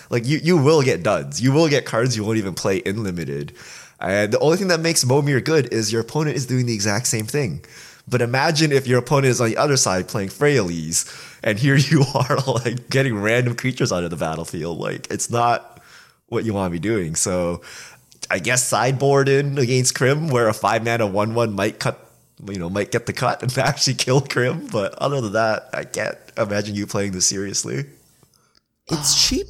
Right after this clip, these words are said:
Speaker 2: though. It's two mana, Richard. It's two mana.
Speaker 1: It
Speaker 2: This
Speaker 1: costs
Speaker 2: is
Speaker 1: you a
Speaker 2: if this
Speaker 1: card, and it costs you another, like, a random, like, that means your deck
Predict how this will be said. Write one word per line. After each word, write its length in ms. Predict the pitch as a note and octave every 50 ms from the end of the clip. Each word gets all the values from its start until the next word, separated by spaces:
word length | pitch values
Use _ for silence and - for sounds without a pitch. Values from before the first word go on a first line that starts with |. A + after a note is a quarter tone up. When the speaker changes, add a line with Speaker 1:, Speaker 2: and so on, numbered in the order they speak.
| - -
Speaker 2:
though. 320 | - G2 E2 D2 A#1 - -
It's 260 | - F#3+ - - -
two 460 | - - - - B3+ A#3 A#3 A3+ A3 G#3
mana, 380 | G3 G3 F#3+ G3 F3 A#2 D2 A2+
Richard. 340 | A2 - - - - - -
It's 300 | - - C#3+ - - -
two 260 | - - - E3 E3 D#3+
mana. 300 | D3 C#3 C3 G2+ D#2+ - -
Speaker 1:
It 80 | C3+ -
Speaker 2:
This 80 | C#3+
Speaker 1:
costs 200 | D#3+ D#3 F3 F3
Speaker 2:
is 60 | E3 E3
Speaker 1:
you 60 | D3
a 40 | C3
Speaker 2:
if 60 | B2
this 80 | - - D3 - - -
Speaker 1:
card, 160 | G2+ F#2 F2+ - - - - - -
and 140 | - C3+ A#2+
it 60 | B2+
costs 300 | B2 - C#3 C#3 D3+ - D3+
you 120 | D3+ C#3+
another, 540 | C3 B2 B2 C3+ D3+ E3+ E3+ D3 C3 G2+ F#2+
like, 220 | - A#2 A2+ -
a 80 | G#2 G#2+
random, 380 | G2+ G#2 A2 B2 D3 C#3+ - -
like, 120 | D3 E3
that 80 | F3 F#3+
means 140 | G#3+ G3
your 100 | F3+ E3
deck 240 | C3+ D#3 E3 E3+ -